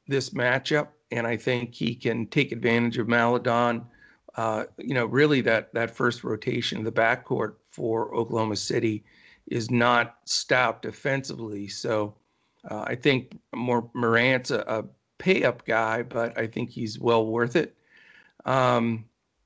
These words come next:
you know, Al Horford played yesterday. He doesn't usually play back-to-backs, but he's not listed on the injury list yet. So we need to follow that because,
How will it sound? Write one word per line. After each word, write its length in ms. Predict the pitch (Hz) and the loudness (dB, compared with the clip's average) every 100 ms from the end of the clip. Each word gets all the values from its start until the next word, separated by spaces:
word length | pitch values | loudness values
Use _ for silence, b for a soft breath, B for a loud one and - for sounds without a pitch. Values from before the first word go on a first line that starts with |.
| - _ _ - | -20 _ _ 0
you 100 | 143 | 4
know, 140 | 135 | 4
Al 300 | 135 143 151 | 4 4 4
Horford 720 | 143 156 156 170 - 208 151 | 0 -2 0 0 -2 -10 -10
played 420 | - - 135 127 | -14 -4 -2 0
yesterday. 580 | 123 120 127 - 127 120 | -2 -4 -4 -8 -4 -2
He 180 | 120 - | -2 -4
doesn't 360 | 127 175 190 135 | -2 -2 -2 -4
usually 360 | 156 135 131 | -4 -2 -4
play 340 | - - 123 147 | -6 -2 2 2
back-to-backs, 840 | 156 147 147 - 143 135 147 - | 4 0 0 -2 2 2 2 -6
but 160 | - | -12
he's 160 | 117 104 | -10 -6
not 300 | 117 127 135 | 0 0 0
listed 320 | 143 139 156 | -4 -4 -2
on 140 | 139 123 | 0 0
the 160 | 123 | -2
injury 360 | 127 139 147 147 | -2 0 2 2
list 320 | 151 147 147 | 2 0 0
yet. 380 | - 139 147 - b b b b | 2 4 2 -2 b b b b
So 200 | - - | -8 -2
we 140 | 120 123 | 0 2
need 380 | 123 135 135 131 | 2 2 -2 -4
to 260 | - 120 | -4 -2
follow 480 | 117 - 123 131 127 | -2 4 6 6 4
that 480 | 120 123 104 - - | 2 4 2 -2 -8
because, 720 | - 110 - 127 120 113 - | -14 -10 0 2 4 0 -6